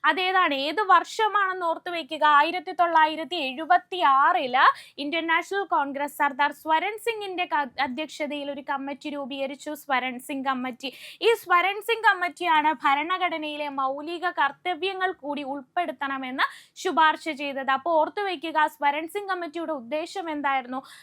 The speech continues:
നമ്മുടെ ഭരണഘടനയില് ആ മൗലിക കടമകൾ അല്ലെങ്കിൽ ഫണ്ടമെന്റൽ ഡ്യൂട്ടീസ് കൂടി ഉൾപ്പെടുത്തണം, ചേർക്കണം എന്ന് പറഞ്ഞതായിരുന്നു സ്വരൺ സിംഗ്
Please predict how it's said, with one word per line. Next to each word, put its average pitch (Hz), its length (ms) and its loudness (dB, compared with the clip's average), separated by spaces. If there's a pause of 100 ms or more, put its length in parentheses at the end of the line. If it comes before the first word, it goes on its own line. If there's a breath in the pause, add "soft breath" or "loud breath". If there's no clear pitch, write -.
(120)
നമ്മുടെ 330 420 0
ഭരണഘടനയില് 311 1200 0
ആ 254 100 6
മൗലിക 277 640 -2 (140)
കടമകൾ 285 420 0
അല്ലെങ്കിൽ 262 260 -6
ഫണ്ടമെന്റൽ 311 720 -4
ഡ്യൂട്ടീസ് 311 680 -6
കൂടി 311 280 -4
ഉൾപ്പെടുത്തണം, 311 920 -2
ചേർക്കണം 403 720 0
എന്ന് 349 180 -8
പറഞ്ഞതായിരുന്നു 277 760 -4
സ്വരൺ 294 480 -2
സിംഗ് 403 320 -12